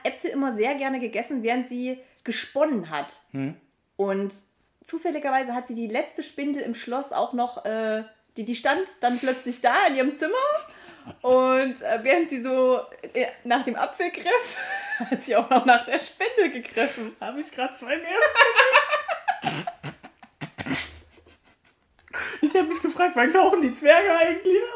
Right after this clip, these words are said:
Speaker 2: auf?
Speaker 1: Und plötzlich kamen da auch noch sieben Zwerge, die sich fragten, warum ihr Haus so verdammt sauber ist.
Speaker 2: Ich find's gut, dass wir uns abgesprochen haben und es funktioniert <laughs> trotzdem nicht.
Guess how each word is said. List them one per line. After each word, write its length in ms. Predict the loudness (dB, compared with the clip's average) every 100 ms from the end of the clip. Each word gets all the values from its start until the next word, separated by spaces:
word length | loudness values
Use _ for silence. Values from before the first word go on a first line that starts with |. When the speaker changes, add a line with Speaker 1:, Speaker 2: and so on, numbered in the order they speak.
| 6
Speaker 2:
auf? 220 | 6 4 -12 -20 _ _ -4 0 0 -2 -2
Speaker 1:
Und 100 | -2
plötzlich 1500 | 0 0 0 2 2 2 -8 _ _ _ -4 6 8 8 6
kamen 260 | 8 8 6
da 160 | 2
auch 40 | 2
noch 220 | 2 0
sieben 240 | -4 -6
Zwerge, 440 | -6 -6 -2 0 0 -2 -20 -10 -8 0 4
die 60 |
sich 180 | 4 4
fragten, 500 | 0 -4 -4 -12 -14 -12 -10 -10 -10 -8 -2 -2 -2 -8 -12 -12 0
warum 220 | 2 2
ihr 120 | 4
Haus 200 | 4 2
so 80 | 0
verdammt 380 | -2 0 0 0
sauber 380 | 0 2 0 0
ist. 240 | -4 -6 -10 -14 -14 -14
Speaker 2:
Ich 80 | -2
find's 180 | -2 0
gut, 140 | -6
dass 120 | -4
wir 100 | -4
uns 120 | -4
abgesprochen 640 | -4 -6 -8 -4 0 0 4
haben 180 | 6 6
und 80 | 4
es 60 |
funktioniert 540 | 6 6 6 8 6 6 2
<laughs> 100 | 0
trotzdem 520 | -6 -6 -8 -2 -2 -2 -4
nicht. 420 | -8 -10 -12 -20